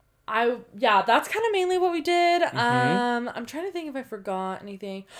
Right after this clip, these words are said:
Speaker 1: Oh, we went to a coffee shop called Magnolia's. It's so cute. It's literally so good. And the butter and ham croissant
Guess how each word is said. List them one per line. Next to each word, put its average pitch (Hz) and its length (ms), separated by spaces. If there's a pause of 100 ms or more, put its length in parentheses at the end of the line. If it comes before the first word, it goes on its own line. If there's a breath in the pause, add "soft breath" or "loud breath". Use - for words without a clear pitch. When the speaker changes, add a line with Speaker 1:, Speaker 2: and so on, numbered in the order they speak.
(160 loud breath)
Speaker 1:
Oh, 392 140
we 392 100
went 359 160
to 392 80
a 392 40
coffee 277 340
shop 320 260
called 285 180
Magnolia's. 226 1040
It's 220 220
so 220 480
cute. 196 460
It's 202 180
literally 247 640 (280 soft breath)
so 240 220
good. 233 240
And 247 220
the 254 100
butter 247 760
and 233 120
ham 202 300
croissant 180 720